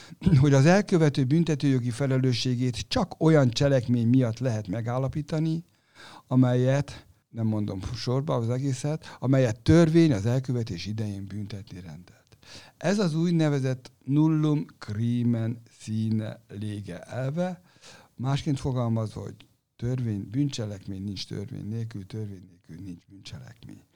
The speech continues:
És ennek a leképeződése még a konkrét büntetésre a második bekezdésben, ami azt mondja ki, hogy a bűncselekmény elkövetése miatt nem lehet olyan büntetést kiszabni, vagy intézkedést alkalmazni,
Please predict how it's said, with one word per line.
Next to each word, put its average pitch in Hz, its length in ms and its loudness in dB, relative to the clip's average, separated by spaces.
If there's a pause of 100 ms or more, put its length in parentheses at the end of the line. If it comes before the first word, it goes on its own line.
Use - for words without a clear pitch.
(360)
És - 180 0
ennek 190 260 6
a 156 100 6
leképeződése 135 1080 2
még 127 300 0
a 107 120 -6
konkrét 120 400 -4
büntetésre 110 640 -8
a 104 60 -8
második 113 360 -6
bekezdésben, 160 880 -4 (420)
ami 113 220 -2
azt 143 200 -2
mondja 151 240 2
ki, 170 340 -4 (300)
hogy 120 140 -6
a 117 40 0
bűncselekmény 143 720 0
elkövetése 123 680 -2
miatt 131 360 0
nem 202 320 2
lehet 117 360 2
olyan 110 220 0
büntetést 104 600 -6
kiszabni, 143 440 -4
vagy 107 200 -6
intézkedést 110 640 -8
alkalmazni, 123 800 -6